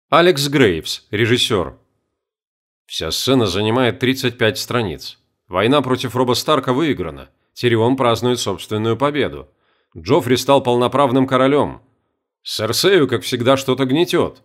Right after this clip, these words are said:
но и для неё этот день неплох. В программе карлики, птички, пироги. И всё идёт как по маслу.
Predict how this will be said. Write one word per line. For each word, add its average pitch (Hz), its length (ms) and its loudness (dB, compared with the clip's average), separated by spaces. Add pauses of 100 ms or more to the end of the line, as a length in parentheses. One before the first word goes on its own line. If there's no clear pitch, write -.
но 92 140 -6
и 101 60 -2
для 117 140 4
неё 185 240 4
этот 107 240 0
день 101 200 -2
неплох. 107 480 -6 (240)
В - 100 -20
программе 113 440 2
карлики, 113 560 0
птички, - 540 -6
пироги. 104 640 -2 (200)
И 101 60 -6
всё 185 240 2
идёт 160 180 0
как 147 180 -2
по 156 120 2
маслу. 104 500 -2